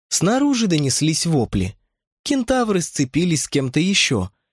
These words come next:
причем битва, судя по лязгу и крикам, разгорелась не на шутку. Я ухмыльнулся.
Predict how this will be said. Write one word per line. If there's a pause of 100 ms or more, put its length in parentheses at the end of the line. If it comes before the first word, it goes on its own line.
(160)
причем
битва,
судя
по
лязгу
и
крикам, (260)
разгорелась
не
на
шутку. (580)
Я
ухмыльнулся.